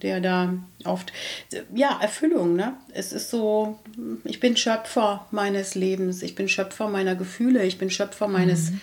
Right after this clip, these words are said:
Speaker 1: ähm, ja, meiner Gesundheit, meiner Fülle, meiner Freude, meiner Beziehung. Können wir das
Speaker 2: Mhm.
Speaker 1: so zusammenfassen, dass das vielleicht Erfüllung bringt?
Speaker 2: Ja,
Speaker 1: Ja?
Speaker 2: ja. Also Fülle kommt auf jeden Fall nicht
Speaker 1: Selbstverantwortung.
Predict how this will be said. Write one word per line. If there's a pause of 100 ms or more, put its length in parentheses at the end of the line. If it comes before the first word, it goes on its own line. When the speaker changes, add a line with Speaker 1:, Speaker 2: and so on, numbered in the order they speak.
(480)
Speaker 1:
ähm, (140)
ja,
meiner
Gesundheit,
meiner
Fülle,
meiner
Freude, (340)
meiner
Beziehung. (100)
Können
wir
das
Speaker 2:
Mhm.
Speaker 1:
so (140)
zusammenfassen,
dass
das
vielleicht
Erfüllung
bringt? (220)
Speaker 2:
Ja,
Speaker 1:
Ja? (320)
Speaker 2:
ja. (420)
Also
Fülle
kommt
auf
jeden
Fall
nicht
Speaker 1:
Selbstverantwortung.